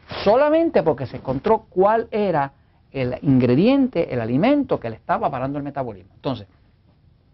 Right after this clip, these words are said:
en cuanto a contestar de si, si trigo o, o, o, o maíz, pues es lo siguiente, fíjense. El, van a ver en el libro,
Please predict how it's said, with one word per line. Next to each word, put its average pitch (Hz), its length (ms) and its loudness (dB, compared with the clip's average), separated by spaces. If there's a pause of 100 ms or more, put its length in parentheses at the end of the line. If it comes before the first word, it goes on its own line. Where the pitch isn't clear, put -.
(640)
en 156 120 2
cuanto 156 260 2
a 143 60 0
contestar 165 640 0
de 165 260 0
si, 151 560 2
si 147 220 -4
trigo 247 580 2
o, 160 100 0 (420)
o, 135 960 -2 (380)
o, 139 300 -2
o 139 40 -2
maíz, 208 460 2 (240)
pues 147 160 4
es 185 100 4
lo 196 120 2
siguiente, 113 420 -2
fíjense. 117 320 -6 (920)
El, 160 360 2 (800)
van 202 280 2
a 262 60 4
ver 254 300 4
en 165 140 -6
el 160 160 -2
libro, 233 480 2